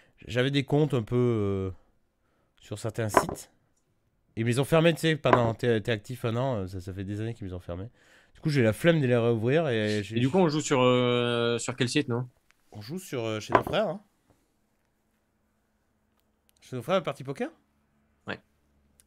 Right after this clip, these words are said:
Speaker 1: Faut créer un
Speaker 2: Mais
Speaker 1: compte,
Speaker 2: du
Speaker 1: d'ailleurs.
Speaker 2: coup, du coup, ah oui, mais du coup, euh, faut, ouais.
Speaker 1: Ouais.
Speaker 2: Faut que je fasse un
Speaker 1: On
Speaker 2: compte,
Speaker 1: joue
Speaker 2: moi.
Speaker 1: en... Euh, on met un... on intéresse la partie un peu, hein.
Speaker 2: Ouais, c'est combien ?
Speaker 1: <laughs>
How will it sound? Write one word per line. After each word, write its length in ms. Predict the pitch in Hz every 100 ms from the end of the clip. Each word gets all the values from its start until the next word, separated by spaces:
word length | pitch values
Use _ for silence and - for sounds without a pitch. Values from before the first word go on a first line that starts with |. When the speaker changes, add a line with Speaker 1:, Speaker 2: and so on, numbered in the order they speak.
| _
Speaker 1:
Faut 160 | -
créer 180 | 110 123
un 40 | 113
Speaker 2:
Mais 100 | 117
Speaker 1:
compte, 80 | 113
Speaker 2:
du 60 |
Speaker 1:
d'ailleurs. 60 | 127
Speaker 2:
coup, 200 | 160 131
du 140 | 117
coup, 140 | 127 -
ah 120 | 117
oui, 80 | 156
mais 120 | 117 101
du 80 |
coup, 160 | 107 151
euh, 80 | 110
faut, 340 | - 107 101 117 - 117 - 104
ouais. 220 | 120 113 - _ _ _ _ _ _ _ _ -
Speaker 1:
Ouais. 120 | 107 -
Speaker 2:
Faut 60 | -
que 60 | -
je 40 |
fasse 160 | 113 120
un 60 |
Speaker 1:
On 20 |
Speaker 2:
compte, 160 | 135 170
Speaker 1:
joue 80 | 117
Speaker 2:
moi. 100 | 101
Speaker 1:
en... 540 | 117 110 107 104 101 95 _ _ _ _ _ _ _ _ -
Euh, 180 | 110 110
on 120 | 104
met 120 | 110
un... 300 | 107 104 98
on 180 | 95 98
intéresse 280 | 98 104 98
la 80 | 101
partie 200 | 170 214
un 80 |
peu, 140 | 131 110
hein. 120 | 175 - _ _ _ _ _ _ _ _ _ _ _ _ _ _ _ _
Speaker 2:
Ouais, 160 | 113 131
c'est 140 | 160
combien ? 280 | 123 110 120 -
Speaker 1:
<laughs> 1160 | - - 740 762 831 831 - - - _ -